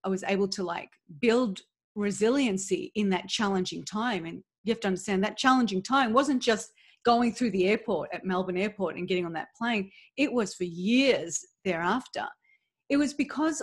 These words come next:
I kept on thinking about why, why I made that decision, why I was in the United States. And when I kept thinking about my why and looking at my future and understanding that I made this choice for my career,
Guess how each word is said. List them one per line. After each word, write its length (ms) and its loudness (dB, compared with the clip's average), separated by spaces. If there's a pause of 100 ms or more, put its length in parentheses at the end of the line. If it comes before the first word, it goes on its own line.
I 260 2
kept 320 -4
on 140 0
thinking 540 -2
about 380 -2
why, 600 -2 (460)
why 400 4
I 80 2
made 240 2
that 180 -4
decision, 580 -8 (360)
why 480 2
I 80 4
was 200 0
in 80 0
the 80 2
United 380 -2
States. 680 -8 (380)
And 240 2
when 140 0
I 80 0
kept 240 -6
thinking 220 0
about 200 0
my 140 0
why 400 0
and 180 0
looking 240 -4
at 80 -6
my 140 -6
future 880 0
and 120 -2
understanding 640 -2
that 120 -2
I 80 -2
made 300 -2
this 220 -8
choice 580 -4 (440)
for 220 6
my 240 2
career, 640 0